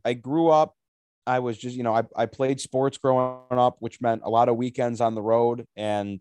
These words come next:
not having a ton of time to take vacations with my family, especially with my little brother playing sports too. So I don't know. It, it, I, I'm gonna a-, attribute all of my,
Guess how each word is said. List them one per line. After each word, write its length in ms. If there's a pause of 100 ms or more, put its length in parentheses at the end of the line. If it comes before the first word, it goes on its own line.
not 360
having 280
a 60
ton 220
of 80
time 320
to 80
take 300
vacations 520
with 160
my 100
family, 580 (500)
especially 380
with 80
my 60
little 200
brother 320
playing 320
sports 400
too. 400 (380)
So 500 (580)
I 120
don't 160
know. 340
It, 160
it, 140 (120)
I, 220
I'm 140
gonna 240 (100)
a-, 260
attribute 460
all 240
of 100
my, 360